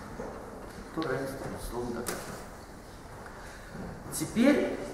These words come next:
обещанное в самом начале занятия явная формула. Для этого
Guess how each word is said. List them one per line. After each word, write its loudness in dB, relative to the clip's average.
обещанное 10
в 0
самом 8
начале 4
занятия 2
явная 10
формула. 8
Для 12
этого 12